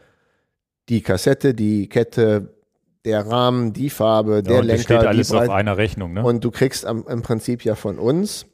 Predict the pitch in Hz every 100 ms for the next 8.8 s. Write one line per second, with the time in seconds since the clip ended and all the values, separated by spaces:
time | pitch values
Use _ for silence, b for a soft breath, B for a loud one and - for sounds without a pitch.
0 | _ _ - 92 82 76 - 98 90 85
1 | 76 - - 117 143 - - - 76 92
2 | 95 98 104 113 127 135 127 131 135 131
3 | 120 120 104 101 95 87 101 98 92 -
4 | 80 - - - 131 139 107 - - -
5 | - - 64 60 85 85 82 - 110 -
6 | 110 107 101 - 107 107 104 101 71 -
7 | - 50 95 98 - B B B - 131
8 | - 135 123 - 113 110 92